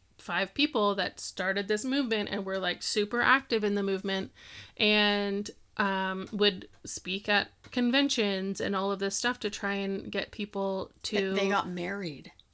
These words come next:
Speaker 1: Oh, yes, that's true.
Speaker 2: All of
Speaker 1: Several
Speaker 2: them
Speaker 1: or all of them
Speaker 2: got
Speaker 1: did.
Speaker 2: married right away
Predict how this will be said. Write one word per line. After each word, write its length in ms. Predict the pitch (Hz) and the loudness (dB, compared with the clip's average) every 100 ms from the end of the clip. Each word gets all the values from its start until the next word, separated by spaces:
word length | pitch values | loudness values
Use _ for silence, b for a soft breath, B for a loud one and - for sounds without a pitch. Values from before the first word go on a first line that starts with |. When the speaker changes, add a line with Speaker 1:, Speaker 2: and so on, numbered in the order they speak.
| _ - | _ 2
Speaker 1:
Oh, 60 | |
yes, 320 | 220 233 208 - | 6 8 6 6
that's 260 | 202 - | 2 2
true. 320 | - 262 240 196 | 2 6 6 6
Speaker 2:
All 100 | - | 2
of 60 | - | -2
Speaker 1:
Several 640 | - 233 233 208 254 220 | 6 10 10 10 8 8
Speaker 2:
them 180 | 208 151 - _ 214 | 6 0 -10 _ 2
Speaker 1:
or 240 | 220 - - | 2 0 0
all 200 | 202 214 | 2 2
of 80 | 214 | 2
them 140 | 214 | 2
Speaker 2:
got 200 | 202 196 | 4 4
Speaker 1:
did. 60 | 190 | 4
Speaker 2:
married 280 | 190 180 165 | 2 2 2
right 300 | 170 185 196 | 4 6 4
away 400 | 190 160 151 | 2 0 -2